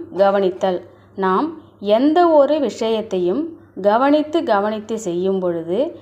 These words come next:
நம்முடைய ஞாபக சக்தி என்பது ஆட்டோமேட்டிக்காக இன்க்ரீஸ் ஆகிறது. நாம் எந்த ஒரு விஷயத்தையும்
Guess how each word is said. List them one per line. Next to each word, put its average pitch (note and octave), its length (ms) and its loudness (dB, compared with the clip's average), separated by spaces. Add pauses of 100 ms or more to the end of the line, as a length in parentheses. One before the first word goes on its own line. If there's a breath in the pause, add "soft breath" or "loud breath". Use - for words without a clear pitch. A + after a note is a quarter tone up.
(160 loud breath)
நம்முடைய A3+ 600 2 (540 loud breath)
ஞாபக C#4+ 520 4
சக்தி A#3 400 -4
என்பது F#3 420 0 (380 loud breath)
ஆட்டோமேட்டிக்காக A#3 1080 0 (180)
இன்க்ரீஸ் A3+ 480 -8
ஆகிறது. F3 480 -6 (1400 loud breath)
நாம் A3 360 -2 (300)
எந்த C#4+ 320 2 (100)
ஒரு D4+ 280 6
விஷயத்தையும் A#3 880 -2